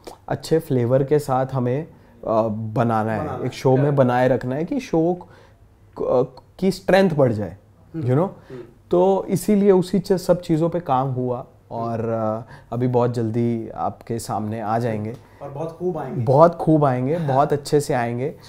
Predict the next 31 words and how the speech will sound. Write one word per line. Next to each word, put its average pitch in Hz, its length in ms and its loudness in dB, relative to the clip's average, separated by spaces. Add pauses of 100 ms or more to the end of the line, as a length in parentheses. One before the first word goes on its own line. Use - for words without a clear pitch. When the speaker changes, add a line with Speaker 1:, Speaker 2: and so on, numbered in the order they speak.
(300)
Speaker 1:
और, 120 240 -2
अ, 120 440 -4
इसीलिए, 160 460 2
अ, 123 320 -2
ज़्यादा 120 280 2
एक्साइटेड 127 520 0
भी 127 100 -2
हूँ 120 100 -4
Speaker 2:
हम्म। 131 280 -20
Speaker 1:
कि 110 460 -8
अगर 113 300 -4
कुछ 113 200 -6
अच्छा 123 300 -4
फ्लेवर, 117 400 -4
नया 113 260 -4
Speaker 2:
हम्म। 117 80 -2
Speaker 1:
फ्लेवर 113 380 -6
आएगा 107 320 -4
तो 113 180 -10
किस 127 300 -10
तरह 113 240 -4
से 110 140 -8
उसको 117 240 -8
परफॉर्म 107 440 -8
करना 101 240 -10
है। - 120 -20 (560)
तो 120 60 -8
Speaker 2:
हम्म। 113 100 -6
Speaker 1:
बस 147 260 -6
देखो। 147 440 -4 (560)
Speaker 2:
जी, 127 200 -10